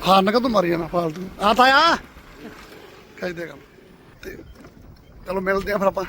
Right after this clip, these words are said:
ਜਦੋਂ ਕੰਮ ਤੇ ਪਹੁੰਚ ਕੇ ਦਿਖਾਉਣੇ ਆ ਤੁਹਾਨੂੰ ਫਿਰ ਵੀ ਕੀ ਗੱਲਬਾਤ ਆ। ਇੱਕ ਤੁਸੀਂ ਆ ਰਸਤੇ 'ਚ ਨਾ ਵਿਊ ਚੈੱਕ ਕਰੋ, ਕਿੱਡਾ ਸੋਹਣਾ ਇੱਥੇ ਕੁਦਰਤ ਦਾ ਮਾਹੌਲ। ਆ ਨਾਲ ਹੀ ਸਾਡੇ ਇੱਥੇ ਸੂਆ ਹੈਗਾ ਆਹ ਇੱਧਰਲੇ ਪਾਸੇ।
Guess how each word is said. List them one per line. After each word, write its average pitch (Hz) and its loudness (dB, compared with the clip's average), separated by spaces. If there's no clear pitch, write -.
ਜਦੋਂ 185 -6
ਕੰਮ 170 -10
ਤੇ 165 -8
ਪਹੁੰਚ 170 -4
ਕੇ 175 -12
ਦਿਖਾਉਣੇ 175 -4
ਆ 151 -12
ਤੁਹਾਨੂੰ 147 -16
ਫਿਰ - -16
ਵੀ 185 -12
ਕੀ 180 -6
ਗੱਲਬਾਤ 156 -6
ਆ। - -20
ਇੱਕ 220 -2
ਤੁਸੀਂ 240 8
ਆ 233 10
ਰਸਤੇ 208 4
'ਚ 196 0
ਨਾ 226 2
ਵਿਊ 214 0
ਚੈੱਕ 208 -2
ਕਰੋ, 156 -6
ਕਿੱਡਾ 202 4
ਸੋਹਣਾ 190 0
ਇੱਥੇ 190 -2
ਕੁਦਰਤ 170 -4
ਦਾ 160 -2
ਮਾਹੌਲ। 170 -2
ਆ - 0
ਨਾਲ 185 4
ਹੀ 208 0
ਸਾਡੇ 180 -4
ਇੱਥੇ 185 -4
ਸੂਆ 160 -2
ਹੈਗਾ 151 -2
ਆਹ 156 0
ਇੱਧਰਲੇ 170 -2
ਪਾਸੇ। 170 -2